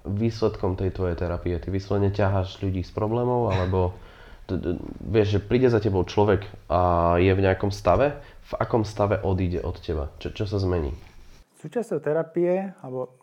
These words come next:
Speaker 2: takým tým hlavným odkazom, a, tej terapie je vlastne to, aby ten človek videl, že není bezmocný.
Speaker 1: Mhm.
Speaker 2: To je úplne základ. Není bezmocný a čo je najpodstatnejšie, a, vie si pomôcť sám, keď mu niekto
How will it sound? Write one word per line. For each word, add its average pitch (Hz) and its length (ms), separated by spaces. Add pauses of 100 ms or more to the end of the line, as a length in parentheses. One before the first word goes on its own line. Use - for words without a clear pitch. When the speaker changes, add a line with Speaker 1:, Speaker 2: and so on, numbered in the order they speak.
(120)
Speaker 2:
takým 139 280
tým 131 160
hlavným 143 500
odkazom, 127 540 (600)
a, 135 400 (160)
tej 131 140
terapie 131 420
je 127 60
vlastne 131 260
to, 139 120
aby 131 200
ten 135 80
človek 127 320
videl, 127 380
že 123 260 (800)
není 151 240
bezmocný. 131 520 (760)
Speaker 1:
Mhm. 120 180 (140)
Speaker 2:
To - 80
je 143 40
úplne 147 320
základ. 135 440 (360)
Není 190 180
bezmocný 196 720 (100)
a 147 80
čo 170 200
je 160 80
najpodstatnejšie, 175 800 (640)
a, 147 160
vie 160 160
si - 100
pomôcť 156 380
sám, 151 480 (640)
keď 175 160
mu 175 160
niekto 160 640